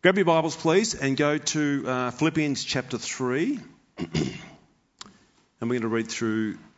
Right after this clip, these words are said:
uh, s-, verses seven through to eleven.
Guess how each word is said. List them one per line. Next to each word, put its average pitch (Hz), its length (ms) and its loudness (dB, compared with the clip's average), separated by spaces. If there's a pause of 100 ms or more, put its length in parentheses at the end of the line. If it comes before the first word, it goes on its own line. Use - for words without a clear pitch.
uh, 98 380 -4
s-, - 300 -6
verses 117 400 -2
seven 147 520 -4 (140)
through 120 540 -2 (140)
to 107 220 -2
eleven. 95 380 -4